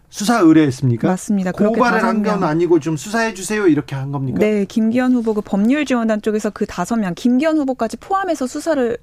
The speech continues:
Speaker 2: 해달라고
Speaker 1: 의뢰했다.
Speaker 2: 이제 의뢰한 거죠.
Speaker 1: 네.
Speaker 2: 예.
Speaker 1: 수사 의뢰.
Speaker 2: 예.
Speaker 1: 수사 의뢰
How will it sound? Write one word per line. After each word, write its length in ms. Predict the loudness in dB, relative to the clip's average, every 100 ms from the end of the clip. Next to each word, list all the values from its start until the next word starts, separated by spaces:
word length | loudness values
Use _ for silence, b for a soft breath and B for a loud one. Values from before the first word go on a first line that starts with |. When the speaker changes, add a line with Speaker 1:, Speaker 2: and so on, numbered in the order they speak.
| _ _ -20 -6
Speaker 2:
해달라고 220 | 2 4 4
Speaker 1:
의뢰했다. 260 | 4 0
Speaker 2:
이제 120 | 0
의뢰한 360 | 0 0 0 -2
거죠. 220 | -4 -6 -4
Speaker 1:
네. 180 | -4 -4 -6
Speaker 2:
예. 120 | -8 -10 -12
Speaker 1:
수사 380 | -6 0 2 6
의뢰. 260 | 6 6 6 4 4 2
Speaker 2:
예. 160 | 0 -4 -14 -20 -20 -20 -20 -20 -20 _ _ _ _ _ -20 -20 -20 b b b b b
Speaker 1:
수사 260 | -4 0 2
의뢰 220 | 2 2